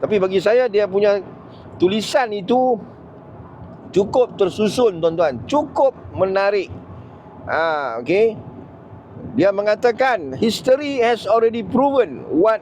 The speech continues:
the Chinese community can do when it is truly fed up."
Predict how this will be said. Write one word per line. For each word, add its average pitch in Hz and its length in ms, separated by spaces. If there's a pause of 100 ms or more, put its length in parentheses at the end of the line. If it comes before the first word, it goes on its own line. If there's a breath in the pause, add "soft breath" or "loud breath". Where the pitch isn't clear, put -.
the 190 80
Chinese 220 480
community 208 480
can 208 320
do 214 320 (800)
when 190 420
it 190 160
is 196 240
truly 214 460 (260)
fed 196 220
up." 160 160